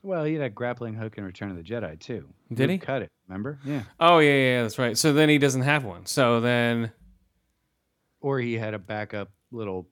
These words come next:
Speaker 1: you know, grapple bit that he attached to the remaining line or whatever. Who knows?
Speaker 2: But he could have rocket packed it out.
Speaker 1: That's,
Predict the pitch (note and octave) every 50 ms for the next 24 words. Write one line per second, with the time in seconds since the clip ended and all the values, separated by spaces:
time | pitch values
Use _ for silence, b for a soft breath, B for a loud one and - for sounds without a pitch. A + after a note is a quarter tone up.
0 | _ _ _ _ _ _ _ _ _ _ _ - B2+ A2 F#2 C#3 D3 - _ _
1 | _ _ _ _ _ _ - A#2 A#2 A2+ G#2+ G#2 - G2+ F#2+ F2+ F#2+ G2 G2+ G#2
2 | - _ - A2+ G2+ A2+ A2 G#2 F#2+ F#2+ G#2 G#2 G2 G2 F#2+ F2 - _ _ _
3 | _ _ - A#2 G#2+ - G#2+ G2 F#2 F2 - - - G2 F#2 F#2 F#2+ F#2 F#2 F#2
4 | F2+ F2+ F2+ F2+ F#2+ G2+ G#2 G2 F#2 E2+ E2 E2+ E2+ F2 E2+ F2 G2 G2+ F#2+ G2
5 | G2+ F2+ D3+ D3+ C#3+ G3 G3 - G#3+ F#3 E3+ C3 C#3+ C#3 D3+ D3 - D3 B2+ -
6 | C3 B2 A2+ - A#2 G#2+ G#2+ G2+ G2 F#2+ F#2 - _ _ _ _ _ _ _ _
7 | _ _ _ _ _ _ _ _ _ _ _ _ _ _ _ _ _ - D3+ D3
8 | C#3+ - - -